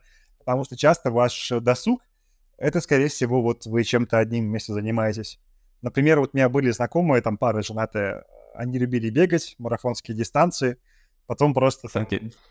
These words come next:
Speaker 2: никогда не понимал таких людей вообще. <laughs> Я, <laughs> мне кажется, бег — это полное насилие над собой, и когда два человека встречаются, и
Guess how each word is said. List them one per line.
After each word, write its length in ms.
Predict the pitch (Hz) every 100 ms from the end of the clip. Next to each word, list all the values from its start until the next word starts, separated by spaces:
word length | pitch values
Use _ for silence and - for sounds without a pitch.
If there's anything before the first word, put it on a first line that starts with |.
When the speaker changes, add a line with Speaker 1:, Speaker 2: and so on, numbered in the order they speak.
| _
Speaker 2:
никогда 340 | 110 107 113 127
не 100 | 107
понимал 320 | 107 101 95
таких 340 | 90 - 95
людей 380 | 95 90 90 85 - _ -
вообще. 420 | 92 87 - 92 -
<laughs> 300 | 98 127 117
Я, 360 | 113 110 110 110 - - _
<laughs> 400 | - - 202 - 202 - - - _
мне 200 | 160 139 151
кажется, 260 | 127 185
бег — 260 | 120 143 151
это 120 | 120
полное 320 | 117 151 147
насилие 420 | 123 120 - 113 107
над 140 | 107
собой, 360 | - 110 117 98
и 40 |
когда 280 | 107 101 104
два 160 | 107
человека 260 | 113 127 -
встречаются, 640 | - 104 98 120 139 - - _ _ _
и 180 | 147 113